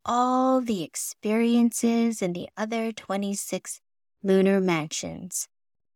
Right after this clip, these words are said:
but she is so happy to be at home, where she can rest, relax, be herself, be surrounded in a familiar setting,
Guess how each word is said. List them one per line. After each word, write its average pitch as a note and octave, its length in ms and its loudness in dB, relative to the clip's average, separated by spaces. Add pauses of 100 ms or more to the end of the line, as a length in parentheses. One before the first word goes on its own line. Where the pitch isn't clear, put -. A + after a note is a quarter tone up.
(140)
but C4+ 180 0
she B3+ 260 0
is B3 100 -4
so C4 240 6
happy A#3+ 500 -2
to G#3 180 -6
be F#3 200 -2
at A#3+ 160 -2
home, D#3 480 -4 (580)
where F#3+ 260 4
she F3 200 -6
can F3 260 -10
rest, C#4+ 720 0 (280)
relax, A#3+ 1080 -2 (200)
be C4 200 0
herself, B3+ 1160 2
be G#3+ 80 -8
surrounded A#3 920 2
in F#3 220 -4
a F3+ 60 -10
familiar G#3 580 -4
setting, C#4 800 4